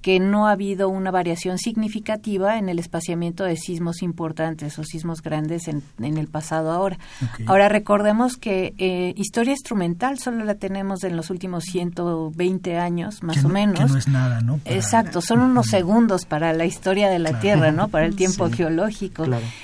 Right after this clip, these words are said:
Speaker 1: Eh, y por otro lado, eh, a pesar de que tenemos información histórica de r-, escritos, descripciones de sismos anteriores,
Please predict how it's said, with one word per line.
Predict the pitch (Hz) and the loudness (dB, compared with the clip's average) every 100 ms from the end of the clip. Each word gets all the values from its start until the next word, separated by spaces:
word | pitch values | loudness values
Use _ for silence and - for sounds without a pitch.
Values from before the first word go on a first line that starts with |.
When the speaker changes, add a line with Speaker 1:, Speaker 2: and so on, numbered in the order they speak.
| - - | -18 0
Speaker 1:
Eh, | 185 185 185 - | 4 6 4 0
y | 220 226 | -2 0
por | 214 214 | 2 2
otro | 226 262 269 | 0 0 2
lado, | 269 247 226 226 254 - | 6 4 4 0 -2 0
eh, | 202 196 190 | 0 2 0
a | 202 | 0
pesar | 220 226 269 | 0 2 2
de | 294 302 | 2 0
que | 302 | -2
tenemos | 247 240 247 240 233 - - | 0 2 4 4 0 -4 -4
información | 208 208 208 196 196 196 226 226 | 0 2 0 -2 -2 -2 2 2
histórica | 226 - 202 196 202 196 196 208 - - - | 2 0 0 0 -2 0 0 -2 -14 -20 -2
de | 175 185 180 175 175 | 2 4 4 4 2
r-, | 175 180 | 0 0
escritos, | 175 - 220 226 226 202 190 | -2 -2 0 2 2 0 0
descripciones | 170 160 - 156 - 226 214 190 | 0 -4 -4 -6 -4 -2 -2 -2
de | 175 | -2
sismos | 170 202 208 208 | -4 -2 -2 -2
anteriores, | 226 214 202 196 196 202 | -2 -4 0 2 2 0